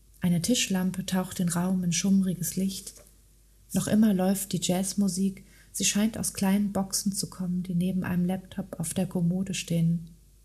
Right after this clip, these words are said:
Sie wagt sich noch einen Schritt nach vorn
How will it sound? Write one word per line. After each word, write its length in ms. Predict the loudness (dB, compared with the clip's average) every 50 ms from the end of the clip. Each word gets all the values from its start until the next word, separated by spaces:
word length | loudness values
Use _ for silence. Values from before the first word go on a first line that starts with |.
| _ _ -20 _ -20 -20 -20 -20 -20 _ -20 -20 _ -18 _
Sie 180 | -4 -2 0 2
wagt 260 | 2 2 0 -2 -6 -8
sich 180 | -8 -4 -2
noch 140 | -4 -4 -2
einen 240 | 0 0 0 0 0
Schritt 360 | 0 -2 -2 -4 -4 -4 -4
nach 140 | -4 -2 -2
vorn 560 | -2 -2 0 -2 0 0 0 -2 -2 -4